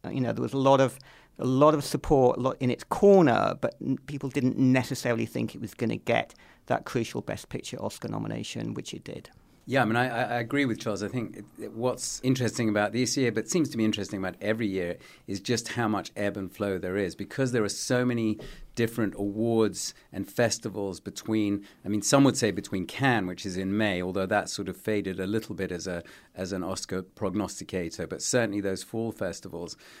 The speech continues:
Speaker 2: Um, but then you have things like the sag Awards, the D G A Awards, the P G A Awards, um, and you can get situations where, um, directors get nominated, as, as, the, as happened this year,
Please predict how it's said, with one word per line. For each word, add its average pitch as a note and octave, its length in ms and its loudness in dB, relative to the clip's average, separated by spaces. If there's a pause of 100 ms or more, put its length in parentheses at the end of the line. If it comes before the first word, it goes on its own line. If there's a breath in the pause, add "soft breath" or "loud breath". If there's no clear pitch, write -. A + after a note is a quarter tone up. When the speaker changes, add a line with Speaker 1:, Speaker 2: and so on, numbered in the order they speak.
(140 loud breath)
Speaker 2:
Um, G#2 360 -2 (100)
but A2+ 140 -2
then C3 140 6
you A#2+ 120 6
have A2+ 220 2
things G#2+ 280 -2
like G2 360 0 (320 soft breath)
the G#2 80 -4
sag G#2 420 2
Awards, E2 420 -6
the G2 100 -8
D A2+ 260 -2
G A2 240 0
A G#2 120 4
Awards, E2 500 -4
the - 100 -12
P - 300 -2
G G#2 200 -2
A F2+ 100 0
Awards, E2 520 -6 (300 loud breath)
um, G2+ 340 -2
and A2 160 0
you A2+ 80 0
can A2+ 280 0
get A2+ 460 2
situations A#2+ 760 0
where, G2+ 500 0
um, G2 280 -2
directors G#2+ 580 0
get G2+ 240 -4
nominated, G#2+ 440 0
as, F2 160 -8 (100)
as, G2 180 -2
the, G#2 180 -4
as G2 140 -4
happened G2+ 320 -4
this B2+ 200 -2
year, F#2 280 -4